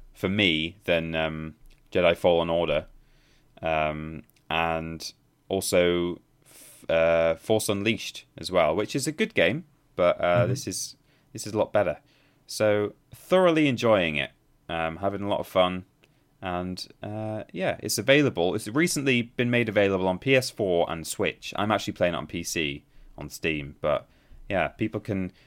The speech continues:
Speaker 1: people in the chat have been saying that they've been buying it and having a go and enjoying it, so that's all good. Been having a great
Speaker 2: Excellent.
Speaker 1: time streaming that.
Speaker 2: Lovely.
Speaker 1: Yeah.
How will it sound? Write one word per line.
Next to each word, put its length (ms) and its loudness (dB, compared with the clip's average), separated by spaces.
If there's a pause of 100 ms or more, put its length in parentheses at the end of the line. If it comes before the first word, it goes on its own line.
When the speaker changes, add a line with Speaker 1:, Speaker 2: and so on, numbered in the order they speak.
Speaker 1:
people 200 0
in 80 0
the 80 2
chat 220 2
have 100 -6
been 140 -6
saying 220 0
that 100 -4
they've 180 -4
been 160 -6
buying 340 2
it 140 -2
and 140 -12
having 200 -6
a 80 -4
go 360 4
and 260 -6
enjoying 460 -2
it, 120 -6
so 100 -6
that's 220 -4
all 140 -4
good. 300 -6 (220)
Been 240 -8 (640)
having 220 -6
a 40 -8
great 200 0
Speaker 2:
Excellent. 60 -10
Speaker 1:
time 300 -4 (200)
streaming 400 -10
that. 180 -12 (1200)
Speaker 2:
Lovely. 240 -14
Speaker 1:
Yeah. 80 -8